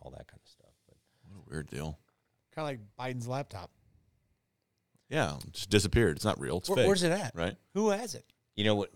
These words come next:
Speaker 1: You know, the only people that can do th-, stuff about this are true journalists that can actually put this stuff out there.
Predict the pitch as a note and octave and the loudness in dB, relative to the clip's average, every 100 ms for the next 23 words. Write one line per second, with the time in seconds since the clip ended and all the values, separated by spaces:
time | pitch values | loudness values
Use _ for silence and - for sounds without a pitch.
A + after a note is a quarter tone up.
0 | - B2 A2+ A#2 - - A2+ D3+ E3 C3 | -10 -2 0 0 -4 -4 -2 -2 -2 -4
1 | - - F#2+ F#2 D#2+ G2+ C3 - - C3 | -4 -4 0 0 4 4 4 0 2 2
2 | C#3+ B2+ D3 - _ _ F2 F2 E2 - | 2 0 -2 -6 _ _ 0 0 0 -8
3 | - - - G#2 G#2+ G#2 E2+ F#2 G#2 D2+ | -18 -16 -6 0 2 2 2 4 4 2
4 | D2 E2+ D2+ D2 E2+ C#2+ _ - - D#2+ | 0 0 0 0 -2 -6 _ -10 -10 -8
5 | - D#2 - F2+ G#2 G1+ A1 - | -8 -6 0 0 0 -4 -8 -10